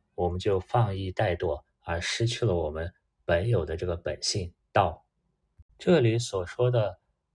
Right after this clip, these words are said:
“饱食暖衣易居”，我们可以对照一下《梁惠王篇》上的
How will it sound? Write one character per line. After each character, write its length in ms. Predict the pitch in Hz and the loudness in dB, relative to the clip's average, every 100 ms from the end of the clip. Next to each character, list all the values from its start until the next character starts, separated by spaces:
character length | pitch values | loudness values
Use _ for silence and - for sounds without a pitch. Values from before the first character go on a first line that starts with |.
| _ - | _ 4
“饱 320 | 92 76 78 | 4 4 -2
食 380 | - - 101 127 | -6 -4 -2 0
暖 380 | 127 90 76 85 | 2 2 0 -4
衣 380 | 101 117 117 - - | 0 0 0 -8 -6
易 240 | 139 117 | -2 -2
居”， 400 | - - 131 143 _ _ _ _ _ _ _ _ | 0 0 0 -2 _ _ _ _ _ _ _ _
我 120 | 101 | 0
们 140 | 117 120 | 0 0
可 140 | 127 | 2
以 80 | 127 | 2
对 200 | 131 131 | 4 2
照 240 | 139 120 | 4 4
一 40 | 101 | 4
下 300 | - 104 92 - _ _ _ | 2 2 0 -6 _ _ _
《梁 280 | - 95 107 | -2 0 0
惠 220 | 120 170 | 4 6
王 280 | 113 92 110 | 6 4 0
篇》 360 | 120 - 127 - - _ _ | -2 0 0 0 -6 _ _
上 420 | - - 160 127 | -4 0 2 0
的 280 | 87 85 | -2 -4